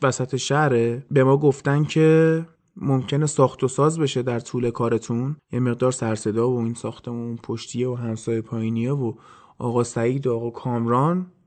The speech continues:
دارن کار می‌کنن، مثل این که ممکنه در طول اپیزود یه سری صداهای آزاردهنده بیاد.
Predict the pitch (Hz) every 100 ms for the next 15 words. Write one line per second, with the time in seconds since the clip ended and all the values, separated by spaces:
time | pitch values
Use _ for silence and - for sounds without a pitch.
0 | _ - 131 135 139 139 151 196 202 190
1 | 190 180 180 185 180 185 180 180 180 180
2 | _ _ 123 127 127 147 156 143 131 151
3 | 156 147 139 127 131 135 135 139 135 127
4 | 123 120 143 135 123 123 120 117 113 135
5 | 180 196 185 185